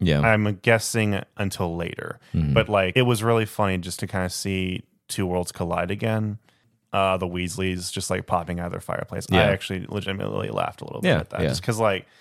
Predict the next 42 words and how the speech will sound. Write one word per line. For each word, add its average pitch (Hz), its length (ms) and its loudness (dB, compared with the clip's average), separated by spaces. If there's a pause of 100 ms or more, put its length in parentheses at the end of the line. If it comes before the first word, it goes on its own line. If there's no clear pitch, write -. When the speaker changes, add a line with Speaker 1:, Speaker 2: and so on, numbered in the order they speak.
(360)
Speaker 2:
I 139 100 6
could 123 160 -2
see 90 320 -2
it, 95 100 -2
you 98 140 -2
know, 92 240 0
and, 92 120 0
like, 92 200 0
Speaker 1:
The 101 80 8
wa- 104 80 12
Speaker 2:
Father 98 180 4
Weasley, 98 360 0
how 98 120 2
he's 101 140 0
just, 104 200 -2
like, 107 340 2
so, 113 420 0
so 120 400 4
interested 104 560 -2
in 92 100 -2
Muggles. 90 460 0
He's 95 120 -4
just, 92 160 -2
Speaker 1:
Yeah. 78 140 6
Speaker 2:
like, 95 180 0 (320)
he 127 120 0
doesn't 117 320 4
even, 107 240 0
like, 95 260 0 (100)
realize 92 800 2
what 92 160 -2
it 90 140 -2
looks 87 260 -6
like 90 180 -4
to - 80 -14
them. 92 200 -2
He's 90 120 -4
just - 200 -6 (120)
so 92 200 0
fascinated. 90 600 -6
Like, 92 240 -4
it's, - 300 -4